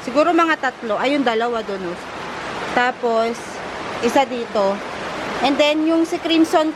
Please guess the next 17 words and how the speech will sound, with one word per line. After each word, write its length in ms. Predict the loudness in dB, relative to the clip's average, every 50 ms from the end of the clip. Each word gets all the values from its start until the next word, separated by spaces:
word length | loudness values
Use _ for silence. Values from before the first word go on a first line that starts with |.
| -4 -8
Queen, 480 | -6 -4 -2 -2 0 2 2 2 0 0 -4 -10 -10 -8 -8 -8 -8 -6 -6 -6 -6 -4 -4 -2 4
dalawa 400 | 4 4 4 6 4 4 4 4
lang 160 | 4 4 2
yung 240 | 2 2 0 2 2
nasirang 560 | 2 2 0 0 -2 0 0 2 2 2 0
dahon. 480 | 2 4 4 4 4 2 0 -2 -2 -2 -2 0
Ayun, 160 | 2 2 2
binalawan 560 | 2 4 2 2 2 2 0 2 2 0 -2
ko 160 | -2 -4 -2
na 80 | 0 0
lang 160 | 2 2 0 0 0
dito. 320 | -2 -2 -2 -2 -2 -2 -2 -2 -2 -4 -4 -2 -2 -2 -2 -2 0 0 0 0 0 0 0 0 0 0 0 0 0 0 0 0 0 0 0 0 0 0 0 0 0 0 0 0 2 2
Dito 240 | 2 4 4 2 2
ko 80 | 2
na 160 | 2 2 2 2
lang 160 | 0 -2 -4
ipatong. 880 | -8 -4 -2 0 0 0 0 -2 -2 -2 -2 -2 -4 -6 -8 -10 -12